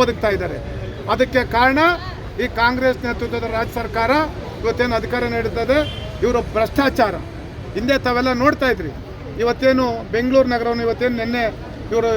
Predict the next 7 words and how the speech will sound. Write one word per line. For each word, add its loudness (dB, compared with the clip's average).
ವಿಧೇಯಕವನ್ನು 0
ಮಂಡಿಸಿದ್ದಾರೆ, -2
ಇವತ್ತು 0
ಆ -2
ಬಿಲ್ಲನ್ನು 2
ಏನು -2
ಪಾಸ್ 0